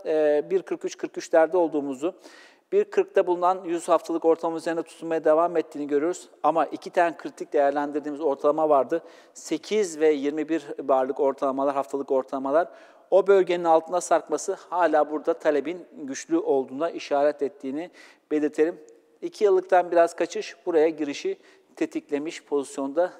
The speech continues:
diyebiliriz. Bu bilgiler ışığında biraz da dönüp dolar T L'ye bakalım. Dolar T L'de nasıl bir, e, yapıya işaret ediyor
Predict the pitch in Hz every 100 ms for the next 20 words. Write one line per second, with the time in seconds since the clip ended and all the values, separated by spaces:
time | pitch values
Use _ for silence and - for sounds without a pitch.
0 | 160 131 135 165 160 147 120 107 - _
1 | - - - _ _ 226 240 226 226 214
2 | 208 214 208 180 170 165 175 165 - 160
3 | 156 160 156 151 160 151 127 147 156 135
4 | 139 143 139 143 147 139 135 143 131 127
5 | - 143 127 127 - 131 - 131 123 131
6 | 120 165